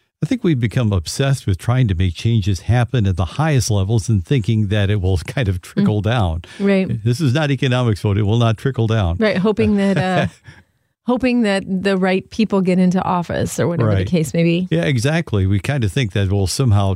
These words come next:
Speaker 1: trickle down. And not that we shouldn't have and pray for godly leaders, but that's not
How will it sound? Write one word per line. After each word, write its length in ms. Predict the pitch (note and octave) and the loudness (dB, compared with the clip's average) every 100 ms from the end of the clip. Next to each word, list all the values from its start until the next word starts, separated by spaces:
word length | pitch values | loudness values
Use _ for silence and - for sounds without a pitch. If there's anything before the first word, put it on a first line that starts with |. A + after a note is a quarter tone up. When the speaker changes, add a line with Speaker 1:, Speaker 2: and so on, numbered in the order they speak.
| - | -4
Speaker 1:
trickle 420 | - B2+ A2 G#2 | -4 -2 0 0
down. 440 | G2+ G#2 F#2+ F2+ - - - - | 2 2 2 0 -4 -18 -20 -6
And 460 | D3 D3+ C#3+ G#3 | -2 0 -2 -4
not 240 | A3 G3 A3+ | -4 -4 0
that 120 | A3+ | 0
we 100 | F3+ | 0
shouldn't 340 | C#3 A3+ G#3+ A#2 | 0 -2 0 2
have 200 | G#2+ A#2+ | 2 2
and 240 | D3+ A#2+ | 0 -2
pray 220 | - F#3+ | 0 -2
for 180 | G#3+ B2+ | 0 -2
godly 440 | F#2+ F#2 F#2 G#2 G2 | 0 0 0 0 0
leaders, 400 | G#2 G2 G#2+ - | 0 0 0 -2
but 160 | G2+ | -4
that's 320 | G2+ C#3 - A#2 | -2 -2 -2 -2
not 300 | A2+ A#2 | -2 -2